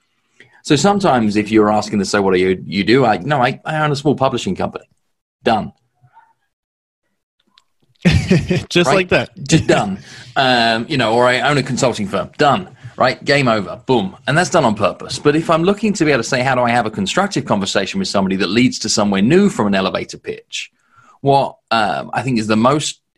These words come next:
Speaker 1: important lesson for everybody is to know that a story will always sell, whereas a fact will only tell. So I gave the example of a second ago, there's a fact, right?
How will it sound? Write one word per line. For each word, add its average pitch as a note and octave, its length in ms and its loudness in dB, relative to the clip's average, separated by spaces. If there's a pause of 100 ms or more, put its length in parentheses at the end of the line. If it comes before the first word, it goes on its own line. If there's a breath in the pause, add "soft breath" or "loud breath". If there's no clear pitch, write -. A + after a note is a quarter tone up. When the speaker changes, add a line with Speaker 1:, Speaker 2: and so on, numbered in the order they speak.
Speaker 1:
important A#2+ 540 2
lesson A#2+ 260 0
for G2+ 140 0
everybody A2 460 0
is F#2+ 100 -6
to G#2+ 80 -2
know G#2+ 180 2
that G#2 140 0
a G2+ 40 -4
story C3+ 400 2
will A2 140 2
always G2+ 300 0
sell, C3 360 2
whereas F#2+ 320 0
a F#2+ 40 -8
fact G2 340 -8
will G2 100 -2
only F#2 220 -6
tell. - 360 -4 (580)
So - 120 -2
I A#2+ 60 2
gave C3 200 0
the B2 100 4
example G#2+ 340 0
of F#2+ 60 -4
a G2+ 40 -4
second D#3 300 -2
ago, G#2 120 0
there's G#2 200 0
a G2 40 -4
fact, - 360 -4
right? B2+ 220 -2